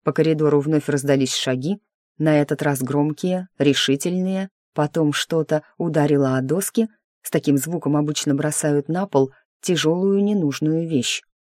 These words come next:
а после заскрипели ступени. Теперь Рангер точно ушел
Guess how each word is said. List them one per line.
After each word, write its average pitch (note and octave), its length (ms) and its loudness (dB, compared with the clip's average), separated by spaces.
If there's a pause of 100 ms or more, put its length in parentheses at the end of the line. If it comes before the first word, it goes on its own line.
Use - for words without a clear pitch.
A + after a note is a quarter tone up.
(120)
а C3 140 0
после G3 560 0 (260)
заскрипели D3+ 760 2
ступени. B2 640 -4 (640)
Теперь D3+ 420 -2 (240)
Рангер D#3 480 2
точно C3+ 480 -2
ушел C3+ 460 -4